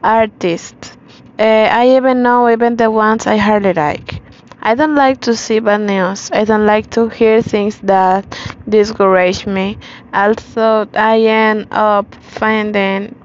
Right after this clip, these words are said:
out, but not because of my interest or because I like it.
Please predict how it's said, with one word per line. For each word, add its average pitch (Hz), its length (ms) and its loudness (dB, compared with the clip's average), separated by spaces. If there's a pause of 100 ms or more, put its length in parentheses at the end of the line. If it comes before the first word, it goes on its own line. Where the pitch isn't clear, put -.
(200)
out, 196 380 0
but 202 340 2
not 208 300 -2
because 226 540 0
of 202 220 -6
my 196 180 0
interest 214 720 -2
or 202 220 2
because 196 440 -2
I 196 140 2
like 175 360 -2
it. - 80 -20